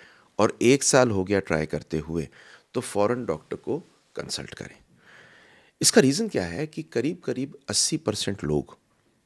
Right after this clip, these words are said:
छः महीने में कंसीव कर जाते हैं, पर जो नहीं करते उनमें कोई परेशानी मौजूद हो सकती है जिसकी वजह से वो कंसीव नहीं कर रहे। उस परेशानी को हम जितनी देर तक छोड़ेंगे उतनी परेशानी या बीमारी बढ़ेगी और दिक्कत करेगी।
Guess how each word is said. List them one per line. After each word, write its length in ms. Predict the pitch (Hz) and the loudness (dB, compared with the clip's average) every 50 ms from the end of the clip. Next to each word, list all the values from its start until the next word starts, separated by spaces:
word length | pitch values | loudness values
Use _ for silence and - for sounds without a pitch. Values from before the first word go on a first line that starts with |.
| _ - | _ -8
छः 240 | - - 131 143 156 | -4 0 0 0 0
महीने 320 | 127 95 90 95 92 92 | 0 -4 -8 -8 -8 -8
में 180 | 92 87 104 117 | -8 -8 -8 -8
कंसीव 420 | - - 85 85 - - 95 104 104 - | -8 -8 -8 -8 -8 -10 -10 -10 -10 -10
कर 120 | - 82 69 | -10 -10 -10
जाते 340 | - - 65 58 _ - 62 | -10 -14 -16 -14 _ -14 -14
हैं, 240 | - - 69 - _ _ _ _ _ _ _ _ _ _ _ _ _ - _ _ _ _ _ _ _ _ _ _ _ _ - | -12 -14 -18 -18 _ _ _ _ _ _ _ _ _ _ _ _ _ -20 _ _ _ _ _ _ _ _ _ _ _ _ 0
पर 100 | 170 180 | 0 2
जो 100 | 185 240 | 4 4
नहीं 220 | 202 131 107 151 180 | 4 6 6 6 6
करते 340 | 170 123 - - 90 76 - _ _ _ _ _ _ _ - | 6 6 4 4 -6 -8 -10 _ _ _ _ _ _ _ -2
उनमें 220 | 139 160 180 202 | -2 0 0 0
कोई 120 | 196 226 214 | 0 -2 -2
परेशानी 540 | - 104 87 90 - - 87 90 113 170 | 0 -2 -2 -2 -2 -2 -2 0 0 0
मौजूद 360 | 180 160 143 117 98 113 113 101 | 0 0 0 0 0 0 -2 -2
हो 100 | 95 85 | -4 -6
सकती 320 | - - - - - - | -6 -6 -8 -8 -8 -8
है 60 | 143 | -6
जिसकी 300 | 127 107 104 - - - | -6 -4 -4 -4 -2 0
वजह 160 | 117 117 113 | 0 0 0
से 140 | 123 - 143 | 0 0 0
वो 60 | 143 | 0
कंसीव 360 | 143 - 135 123 - 147 131 147 | 0 0 -2 0 0 0 0 0
नहीं 120 | 147 156 | 0 0
कर 160 | - 151 143 | 2 2 2
रहे। 140 | 147 143 160 - _ _ - - - - - - - _ _ - | 0 -2 -6 -8 _ _ -20 -20 -20 -20 -20 -20 -20 _ _ 4
उस 180 | 226 240 - | 4 4 6
परेशानी 520 | - - 156 156 147 - - 147 151 165 170 | 6 6 6 6 4 2 2 2 2 2 0
को 120 | 165 190 | 0 0
हम 160 | 180 180 185 | -2 -2 -2
जितनी 360 | 151 123 127 123 - 147 190 208 | 0 0 -2 0 -2 -2 -2 0
देर 200 | 156 165 156 156 | 2 2 0 0
तक 200 | - 165 147 - | -2 -4 -6 -4
छोड़ेंगे 500 | - - 113 107 104 98 104 113 92 - - - - - - _ _ _ - | -2 0 0 0 0 0 0 -2 -2 -2 -6 -18 -20 -20 -20 _ _ _ -4
उतनी 260 | - 120 - 165 190 | -4 -2 0 0 0
परेशानी 540 | 196 196 139 123 123 117 - 113 117 127 139 | 0 2 2 0 0 0 0 0 0 0 0
या 60 | 143 | 0
बीमारी 360 | 131 113 110 104 107 110 120 127 | 2 2 2 4 4 4 4 4
बढ़ेगी 360 | 110 95 92 107 120 123 131 | 4 4 4 4 2 4 4
और 160 | 120 120 120 | 4 4 4
दिक्कत 320 | 117 131 131 - 135 131 | 2 0 0 0 -2 -2
करेगी। 360 | - - 131 139 135 147 156 | 0 -2 -2 -2 -2 -6 -8